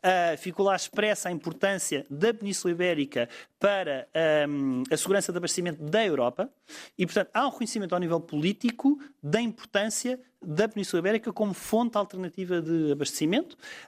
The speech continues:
Ah, claro que isso implica investimentos avultados nestas interconexões, ah, que devem estar preparadas para o hidrogénio, porque, obviamente, nós temos consciência que o gás natural, neste momento, é necessário, mas é uma energia de transição,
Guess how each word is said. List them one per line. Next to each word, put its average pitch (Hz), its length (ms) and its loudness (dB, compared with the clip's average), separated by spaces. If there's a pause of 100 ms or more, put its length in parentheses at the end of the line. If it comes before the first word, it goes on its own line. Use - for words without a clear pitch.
(100)
Ah, 196 240 2
claro 185 240 -2
que - 60 -20
isso - 100 -8
implica 170 300 -4
investimentos 151 420 -2
avultados 135 540 0
nestas 139 340 -2
interconexões, 143 880 -2 (320)
ah, 165 540 4 (300)
que 151 80 -2
devem 190 160 4
estar 180 200 0
preparadas 156 420 -2
para 156 100 -2
o - 20 2
hidrogénio, 127 560 -2 (260)
porque, 143 220 0
obviamente, 143 420 0
nós 151 140 -2
temos 147 160 -4
consciência 151 560 -2
que - 180 -4
o 143 80 4
gás 151 360 2
natural, 147 420 0
neste 120 220 -8
momento, 139 180 0
é 143 60 2
necessário, 139 460 0
mas 127 200 -2
é 165 60 2
uma 147 100 -2
energia 127 220 0
de 127 100 -8
transição, 123 680 -2